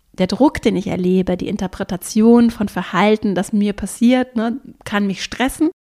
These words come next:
und dann löst das in mir Gefühle aus, auch körperliche Reaktionen, das macht etwas mit mir. So. Und dann kann es eben sehr hilfreich sein, das überhaupt erstmal adressieren zu können, zu verstehen, wie genau fühle ich mich.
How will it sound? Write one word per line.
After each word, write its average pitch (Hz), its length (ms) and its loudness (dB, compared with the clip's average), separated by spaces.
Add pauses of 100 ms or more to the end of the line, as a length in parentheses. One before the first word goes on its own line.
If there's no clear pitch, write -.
(140)
und 202 200 -2
dann 233 300 2 (540)
löst 240 320 2
das 226 120 -2
in 196 140 -2
mir 202 140 0
Gefühle 208 520 -2
aus, 190 400 -2 (120)
auch - 240 -8
körperliche 202 580 0
Reaktionen, 202 720 0
das 196 120 -4
macht 185 300 -4
etwas 214 320 -8
mit 196 220 -4
mir. 185 300 -6
So. - 100 -8
Und 196 180 -8
dann 208 240 -2 (500)
kann 220 180 -2
es 214 100 -6
eben 208 160 -2
sehr 196 80 -2
hilfreich 214 440 -2
sein, 190 220 -2
das 190 140 -4
überhaupt 214 380 -6
erstmal 202 280 -6
adressieren 196 720 -2
zu - 160 -6
können, - 300 -6
zu - 140 -8
verstehen, 202 680 0
wie 190 40 -4
genau 185 320 -4
fühle 254 400 -2
ich - 140 -4
mich. - 320 -2